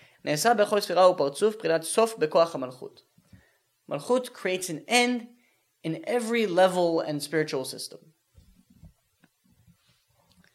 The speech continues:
אי אפשר שהרצון לקבל יהיה נגלה באיזו מהות, זולת בדלת בחינות, והוא סוד דלת אותיות הוויה. So now we're going to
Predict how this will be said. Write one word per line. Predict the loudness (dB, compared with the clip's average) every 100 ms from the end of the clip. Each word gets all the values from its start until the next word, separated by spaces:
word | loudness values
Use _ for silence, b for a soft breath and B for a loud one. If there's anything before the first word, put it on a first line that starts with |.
| b b b b _ _
אי | 2 2
אפשר | 2 2 0
שהרצון | 0 -4 -4 -4 -4
לקבל | -2 0 2 0
יהיה | 0 0
נגלה | 0 -4 -4 -2 -2
באיזו | -2 -4 -4
מהות, | -6 -8 -8 -8
זולת | -6 0 0 -2
בדלת | -6 -4 -2 -4 -10
בחינות, | -16 -6 0 0 -2 b b b _
והוא | -6
סוד | -2 0 4
דלת | 4 2
אותיות | -2 -4 -6
הוויה. | -6 -8 -8 -14 _ _ _ _ _ _ _ _ _ _ _ _ _ _ _ _
So | -14 -6
now | 0 0
we're | 0
going | 0 0 -2
to | -6 -6 -8